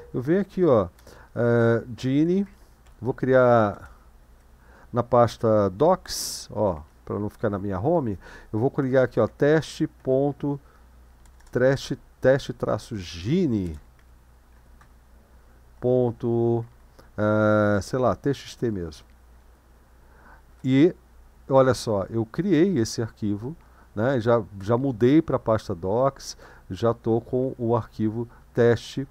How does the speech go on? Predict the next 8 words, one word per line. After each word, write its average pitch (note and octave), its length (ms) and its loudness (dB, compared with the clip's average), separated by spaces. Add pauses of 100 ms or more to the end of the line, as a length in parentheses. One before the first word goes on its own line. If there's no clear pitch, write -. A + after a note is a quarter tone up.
(140)
ponto, A2 600 -2 (440)
traço A#2 380 0
Gini A2+ 240 -2
ponto A2 320 -4
T C#3 120 -2
X - 200 -10
T E3 120 0
selecionado. A#2 800 -4